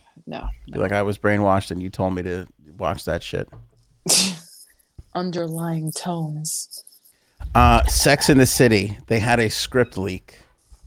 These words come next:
Speaker 2: You wanna talk about this?
Speaker 1: Yes. What?
Speaker 2: I don't know if I wanna ruin this for you. If you could guess what, wh-, how the show starts, what, how would you guess? What would you say?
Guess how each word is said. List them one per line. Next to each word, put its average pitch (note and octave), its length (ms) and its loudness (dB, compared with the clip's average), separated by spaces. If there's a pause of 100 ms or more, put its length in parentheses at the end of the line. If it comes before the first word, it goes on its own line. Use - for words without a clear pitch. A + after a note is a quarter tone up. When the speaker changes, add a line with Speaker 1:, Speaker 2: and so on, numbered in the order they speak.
(1400)
Speaker 2:
You A#2 80 -8
wanna G2+ 120 0
talk G2 200 0
about B2+ 200 4
this? D3 200 2 (280)
Speaker 1:
Yes. C#3+ 520 -4 (2750)
What? - 600 -12
Speaker 2:
I D#3 140 4
don't G3 180 6
know F3+ 140 8
if D3+ 120 2
I C#3+ 80 8
wanna B2 280 6
ruin G#2 320 4
this F2 200 -6
for E2 200 -4
you. E2+ 280 -8 (560)
If C3+ 200 2
you D#3 140 4
could E3 260 -2
guess G#2+ 380 0
what, G#2 260 -2
wh-, G#2+ 220 -8
how G#2+ 180 -2
the G#2+ 120 -2
show G#2 260 -2
starts, F#2 440 -2
what, G2+ 180 -2
how G#2 160 -2
would G#2+ 180 -6
you G2 100 -2
guess? F#2+ 440 -4
What F#2+ 160 2
would G2+ 160 0
you F#2+ 80 0
say? E2+ 320 -2